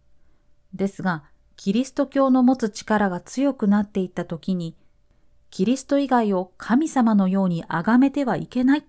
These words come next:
ということになり、ドラゴンも悪魔とされてしまったそうです。西洋のドラゴンには悲しい歴史があるんですね。さて、竜は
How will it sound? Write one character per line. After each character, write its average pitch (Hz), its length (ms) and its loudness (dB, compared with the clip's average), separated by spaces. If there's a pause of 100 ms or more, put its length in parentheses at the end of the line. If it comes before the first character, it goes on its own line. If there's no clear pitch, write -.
(140)
と 220 100 -2
い 208 80 -2
う 208 80 -2
こ 220 120 -4
と 247 120 -2
に 202 160 -2
な 214 180 0
り、 202 260 -4 (520)
ド 180 100 0
ラ 202 140 4
ゴ 175 140 -6
ン 151 120 -6
も 202 380 -2
悪 208 320 -4
魔 170 220 -4 (120)
と 302 140 -2
さ 233 180 -4
れ 185 80 0
て 185 120 -8
し - 160 -10
ま 165 100 -6
っ - 80 -18
た 269 120 -4
そ 214 200 -6
う 143 40 -8
で 147 140 -8
す。 - 160 -20 (1200)
西 233 240 0
洋 190 160 0
の 170 160 -4
ド 180 120 0
ラ 196 120 2
ゴ 175 160 -4
ン 165 60 -4
に 160 120 -8
は 156 240 -8 (380)
悲 175 280 -4
し 233 260 -6
い - 20 -4
歴 214 240 -2
史 220 140 -6
が 202 240 -2
あ 185 60 -2
る 170 80 -4
ん 156 60 -6
で - 100 -8
す - 120 -18
ね。 175 240 -6 (1700)
さ - 200 -8
て、 180 220 -8 (560)
竜 269 280 0
は 185 360 -4